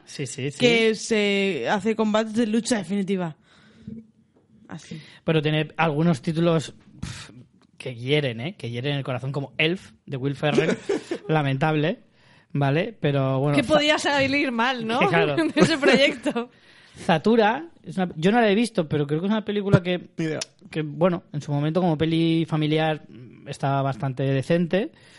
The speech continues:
Speaker 1: Y luego, pues eso, Iron Man, eh, luego <laughs> hizo ese horror que es Cowboys y Aliens. Que, que, en
Speaker 3: Tampoco
Speaker 1: fin.
Speaker 3: podía salir nada mal de eso.
Speaker 1: Claro, claro, claro. Pero bueno, eh,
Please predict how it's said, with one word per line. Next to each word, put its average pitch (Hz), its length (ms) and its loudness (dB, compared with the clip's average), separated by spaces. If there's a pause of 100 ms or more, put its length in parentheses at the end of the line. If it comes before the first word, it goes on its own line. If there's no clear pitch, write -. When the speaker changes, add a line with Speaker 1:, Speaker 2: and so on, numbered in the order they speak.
(220)
Speaker 1:
Y 151 100 0
luego, 151 220 2
pues 147 160 0
eso, 123 380 -2 (100)
Iron 127 220 0
Man, 175 540 2 (340)
eh, 139 460 0
luego 147 280 0 (160)
<laughs> - 160 0
hizo 160 300 -2
ese 147 220 0
horror 135 360 -2
que 143 80 -4
es 131 80 -6
Cowboys 131 400 -2
y 139 120 -6
Aliens. 139 460 -4 (800)
Que, 123 880 0
que, 139 80 -8
en - 0 -
Speaker 3:
Tampoco 254 360 2
Speaker 1:
fin. 277 60 0
Speaker 3:
podía 254 220 2
salir 226 280 2
nada 220 240 0
mal 233 300 -2
de 208 60 0
eso. 208 80 0
Speaker 1:
Claro, 196 300 -2 (180)
claro, 123 280 -6
claro. 117 280 -6 (560)
Pero 170 140 4
bueno, 139 280 0 (440)
eh, 139 580 0